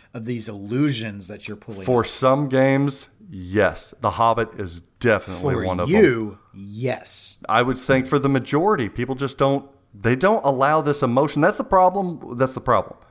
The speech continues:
Speaker 2: They're not allowing this emotion. They're le-, not allowing this tone to be discussed. We can't share it. What is
Speaker 1: People
Speaker 2: this?
Speaker 1: discuss emotion and tone all the time, and there are
Speaker 2: No,
Speaker 1: plenty
Speaker 2: they
Speaker 1: of people
Speaker 2: don't.
Speaker 1: out there who love The Hobbit for those reasons.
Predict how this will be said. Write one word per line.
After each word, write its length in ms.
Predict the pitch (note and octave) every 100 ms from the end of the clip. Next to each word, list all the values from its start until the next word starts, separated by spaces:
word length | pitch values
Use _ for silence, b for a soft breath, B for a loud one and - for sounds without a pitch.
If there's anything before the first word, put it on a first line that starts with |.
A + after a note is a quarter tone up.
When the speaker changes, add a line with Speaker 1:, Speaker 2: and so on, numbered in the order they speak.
| b b -
Speaker 2:
They're 80 | G#2+
not 160 | A2+
allowing 360 | G2+ G2+ G#2+ G#2+
this 160 | G2 G#2+
emotion. 300 | G2+ G2 G2
They're 120 | F#2+
le-, 200 | G2 G#2
not 160 | A2+ G#2
allowing 380 | G2 G2+ G2+
this 140 | F#2+ -
tone 400 | - B2+ A2 G#2 B B
to 100 | -
be 200 | A#2+ A#2
discussed. 640 | G#2 G2 - A#2+ A2 - - _ _ _ _ _ _ _ _ _ -
We 80 |
can't 200 | A2+ C#3
share 320 | F3+ - D3+ A#2
it. 100 | -
What 140 | B2 D3
is 100 | E3
Speaker 1:
People 100 | A#3
Speaker 2:
this? 80 | F#3+ F3
Speaker 1:
discuss 320 | - E3 -
emotion 460 | D3+ C#3+ D3+ - E3+
and 140 | D3+
tone 320 | C#3 D#3+ C#3+ C#3
all 200 | B2+ C#3
the 100 | D#3
time, 260 | - G3
and 120 | G#3+ A3
there 80 |
are 40 | G#3+
Speaker 2:
No, 140 | -
Speaker 1:
plenty 140 | B3+ G3
Speaker 2:
they 120 | F#3+
Speaker 1:
of 60 |
people 160 | G3+ F3+
Speaker 2:
don't. 100 | F3
Speaker 1:
out 180 | D#3 D3+
there 140 | D#3+ C#3+
who 100 | C#3
love 280 | C3 C3
The 100 | B2+
Hobbit 340 | A#2 A#2+ A2+ C3
for 140 | -
those 300 | B2 A#2+ A2
reasons. 640 | A2+ A2 G2+ D2+ C#2 -